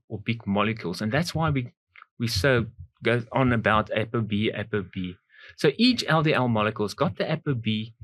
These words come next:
um, particle on, on, on the molecule. So if your apo B value is high, it means that you've got many apo B particles. And therefore, you've got many L D L molecules,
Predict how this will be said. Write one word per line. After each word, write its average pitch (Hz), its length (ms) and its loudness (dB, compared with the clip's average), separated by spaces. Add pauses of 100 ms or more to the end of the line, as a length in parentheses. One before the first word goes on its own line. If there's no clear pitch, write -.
(320)
um, 98 300 0 (220)
particle 117 600 0
on, 131 360 0 (260)
on, 117 280 -2 (120)
on 120 120 0
the 123 60 0
molecule. 98 440 -2
So - 180 -4
if 113 140 -4
your 143 200 2
apo 214 280 0
B 139 420 0
value 107 540 -2
is 98 160 -6 (160)
high, 104 460 2 (840)
it 120 160 -6
means 165 440 4
that - 160 -2
you've 117 100 -4
got 120 240 0
many 170 720 2
apo 135 280 2
B 117 440 -4 (380)
particles. 135 720 -2 (1080)
And 123 180 2
therefore, 127 540 2
you've 117 260 0
got 113 320 -2 (320)
many 127 600 4
L 123 160 0
D 117 180 0
L 110 160 2
molecules, 110 760 0